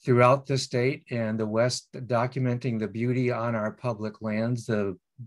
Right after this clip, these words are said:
the great diversity of wildflowers. And, uh, w-, it ended up with a project that, uh, helped create our coffee table book, Beauty and the Beast, California Wildflowers and Climate Change,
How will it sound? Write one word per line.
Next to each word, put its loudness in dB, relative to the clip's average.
the 2
great 2
diversity -2
of -2
wildflowers. 0
And, 0
uh, 4
w-, -4
it 0
ended 4
up 6
with 0
a 0
project 2
that, 0
uh, 4
helped 4
create 2
our 0
coffee -6
table 0
book, 0
Beauty 0
and 0
the -2
Beast, -2
California 0
Wildflowers -2
and -12
Climate -2
Change, -4